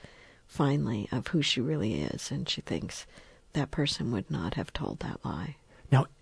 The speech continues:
Speaker 2: but isn't that a fascinatingly roundabout way of deciding that you couldn't have told a lie?
Speaker 1: <laughs>
Speaker 2: That, that the, the, the
Speaker 1: Do you
Speaker 2: ex-
Speaker 1: find it suspicious?
Speaker 2: Um,
Speaker 1: <laughs>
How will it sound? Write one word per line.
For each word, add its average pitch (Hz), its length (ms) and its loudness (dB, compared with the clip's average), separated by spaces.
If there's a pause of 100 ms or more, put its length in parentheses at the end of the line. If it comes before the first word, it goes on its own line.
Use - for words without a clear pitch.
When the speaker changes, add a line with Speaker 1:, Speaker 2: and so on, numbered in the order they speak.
(140)
Speaker 2:
but 147 140 6
isn't 185 180 6
that 147 240 10
a 123 60 2
fascinatingly 147 720 12
roundabout 120 640 12
way 101 440 6 (520)
of 117 180 10
deciding 113 720 12 (160)
that 120 180 6
you 113 60 8
couldn't 110 220 10
have 98 120 6
told 101 200 6
a 95 60 4
lie? 95 380 2
Speaker 1:
<laughs> - 60 8 (400)
Speaker 2:
That, 135 280 12 (280)
that 151 180 12
the, 139 140 12 (140)
the, 135 360 10
the 135 160 10
Speaker 1:
Do 240 80 12
you 233 60 12
Speaker 2:
ex- 220 80 12
Speaker 1:
find 220 260 12
it 202 100 12
suspicious? - 920 12
Speaker 2:
Um, 165 300 12 (440)
Speaker 1:
<laughs> - 380 12